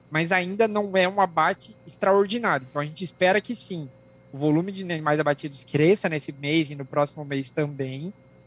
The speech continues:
só que não é uma oferta que vai ser estonteante, que vai ser uma oferta gigantesca. Isso a gente espera mais pra dois mil e vinte e três, um aumento, é, geral de oferta mais em dois mil e vinte e três. É, então, esse ano a gente vê, sim, um aumento de oferta, mas não o suficiente pra gente falar de um derretimento de preço.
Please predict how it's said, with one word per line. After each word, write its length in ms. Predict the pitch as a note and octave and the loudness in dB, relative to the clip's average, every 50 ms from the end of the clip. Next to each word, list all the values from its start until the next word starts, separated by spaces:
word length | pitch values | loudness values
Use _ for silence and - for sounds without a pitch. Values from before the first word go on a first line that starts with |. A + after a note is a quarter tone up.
| _ _ | _ _
só 200 | - - - D#3+ | -10 -4 -2 -2
que 140 | D#3+ - G3 | -2 -2 -2
não 280 | F3+ F3+ F#3+ G#3 G3+ G3 | 0 2 2 4 4 4
é 60 | F#3 | 4
uma 200 | G3 G3+ A3+ A3+ | 4 4 4 4
oferta 580 | A3 G3+ - - F#3 E3 E3 F#3 G#3 G#3 - | 4 4 0 0 2 4 4 4 2 2 -2
que 140 | G#3+ - - | -8 -8 -4
vai 140 | G3 G3 F#3+ | -2 -2 -2
ser 380 | F3 - - E3 E3 F#3 G#3 - - | -2 -2 -2 0 2 2 2 0 -4
estonteante, 800 | - - - - F3 F3 F3 - - F3 D#3+ D#3+ E3 D#3+ - - | -14 -12 -10 -8 -10 -10 -8 -6 -2 -2 -2 -2 -2 -6 -10 -14
que 60 | - | -10
vai 100 | - C#3+ | -8 -8
ser 100 | - - | -8 -8
uma 100 | D3+ D#3 | -10 -10
oferta 340 | D#3 C3+ - D3 D3 D#3 F3 | -10 -6 -2 -2 -2 -2 -4
gigantesca. 760 | D#3 C#3+ D#3 D#3 E3+ F#3 F#3+ G3 - F#3 E3 D#3+ - - - B2+ | -6 -8 -4 0 0 0 0 0 -4 -4 -4 -6 -8 -12 -16 -16
Isso 200 | B2+ B2+ - D3+ | -14 -10 -8 -8
a 40 | C#3+ | -8
gente 200 | C3+ D#3+ D#3 - | -8 -10 -12 -12
espera 340 | - - - - D#3 E3 | -14 -8 -2 0 0 0
mais 280 | E3 D#3+ D#3+ D#3+ E3+ F3 | 0 0 0 -2 -2 -2
pra 160 | - - F#3 | -2 -2 -2
dois 180 | F3+ F3+ F3+ F3+ | -2 -2 -4 -6
mil 160 | F#3 F#3 F3+ | -8 -14 -14
e 20 | |
vinte 180 | F3+ F#3+ G3 - | -14 -14 -14 -10
e 60 | - | -2
três, 240 | - F#3+ F3 D3+ C3+ | 0 2 2 2 0
um 100 | C#3+ C#3 | -4 -8
aumento, 380 | C#3+ C#3+ D3 D#3 E3 - F3 - _ _ _ _ _ _ _ _ - | -8 -6 -6 -8 -8 -8 -10 -12 _ _ _ _ _ _ _ _ -6
é, 240 | C3+ C3+ C3+ C3 C#3 | -2 -2 -2 -2 -4
geral 440 | C3+ B2 - F#3 G3 F#3+ F3 F3 F#3 | -6 -2 2 4 4 6 4 4 4
de 120 | E3+ F#3 | 2 0
oferta 380 | F3+ D#3 - D#3+ E3 E3 F3+ E3+ | 0 2 2 2 2 2 0 -2
mais 260 | D#3+ D#3 E3 E3+ E3 | -2 -2 -4 -4 -4
em 60 | F3+ | -4
dois 180 | F#3 F#3+ F#3 E3+ | -2 -2 -2 -2
mil 120 | F3 F#3 | -4 -10
e 60 | F3+ | -10
vinte 180 | F3+ F#3+ G3 - | -10 -12 -12 -12
e 60 | - | -8
três. 300 | - E3 D3 B2+ - - _ _ _ _ _ _ - _ _ - | -6 -6 -6 -6 -8 -16 _ _ _ _ _ _ -20 _ _ -6
É, 640 | C#3 C3+ C3+ C3+ C3+ C3+ C3+ C3+ C3+ C3 B2+ C3 - - | -2 0 0 2 2 2 2 0 0 -2 -4 -8 -12 -14
então, 460 | C3+ C#3 C#3 - E3+ F3+ G#3 G3+ F3 D3 | -16 -12 -4 0 2 4 4 2 0 -2
esse 300 | D#3+ E3 E3+ - - - | -2 -2 -2 -2 0 -2
ano 160 | E3+ E3+ F#3 | -2 0 0
a 20 | F#3 | -2
gente 260 | E3+ F3 F3 - G3 | -4 -4 -8 -10 -10
vê, 280 | E3 C#3 D#3 F3+ G3+ A3 | -6 0 2 2 2 2
sim, 180 | - - F#3 | -2 -8 -6
um 40 | E3+ | -4
aumento 300 | E3 D#3+ D#3 D3+ D3 - | -4 -4 -6 -8 -10 -6
de 120 | D#3 F3 | -2 0
oferta, 420 | G#3+ A#3+ - - F#3 F#3+ G3+ - G#3+ | 0 0 2 2 2 2 0 0 -4
mas 200 | G3+ G#3 G3 F3+ | -4 -4 -4 -4
não 80 | A3 A#3 | -6 -10
o 20 | |
suficiente 380 | A3 - - - - G#3 F#3+ - | -10 -10 -16 -16 -16 -16 -10 -4
pra 100 | - G3 | -4 -4
gente 140 | G3 - - | -4 -2 -4
falar 160 | G#3 G3 G3 | -2 -2 -2
de 120 | F#3 G3+ | -4 -4
um 40 | G3+ | -2
derretimento 560 | G3 G#3 F#3+ F#3+ F#3 - - G3 G3 F#3+ _ | 2 2 2 2 0 -4 -10 -10 -12 -12 _
de 100 | - G#3+ | -16 -16
preço. 340 | G#3 - F3 D3 C#3 - _ | -12 -8 -8 -8 -8 -8 _